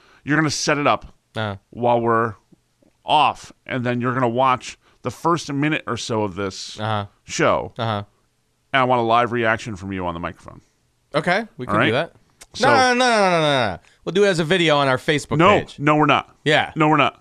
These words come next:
Speaker 2: Yeah?
Speaker 1: No, we're
Speaker 2: You
Speaker 1: not.
Speaker 2: want a video of my reaction?
Speaker 1: No, I don't want a video of your reaction. I want, I want just audio of your reaction when you see this.
Speaker 2: Oh, God.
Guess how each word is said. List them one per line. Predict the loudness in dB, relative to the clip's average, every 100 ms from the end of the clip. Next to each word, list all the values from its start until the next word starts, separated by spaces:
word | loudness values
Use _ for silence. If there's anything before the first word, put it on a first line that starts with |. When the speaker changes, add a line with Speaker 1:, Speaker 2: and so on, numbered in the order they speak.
| _ -2
Speaker 2:
Yeah? | 0 0 -2
Speaker 1:
No, | 0 2
we're | 4
Speaker 2:
You |
Speaker 1:
not. | 2
Speaker 2:
want | 2
a | 2
video | 2 2
of |
my | 2
reaction? | 2 2 2 2
Speaker 1:
No, | 4 4
I | 2
don't | 0
want | 0
a |
video | -2 -2
of |
your | 0
reaction. | 2 0 -2 -4
I |
want, | 0 0 2
I | 0
want | 0 -2
just | -6 -4
audio | -2 0 0 -2
of | -2
your | -2
reaction | 2 0 -2 -6
when | -6 -6
you |
see | -8 -10
this. | -12 -12 -10
Speaker 2:
Oh, | -10
God. | -8 -8 -8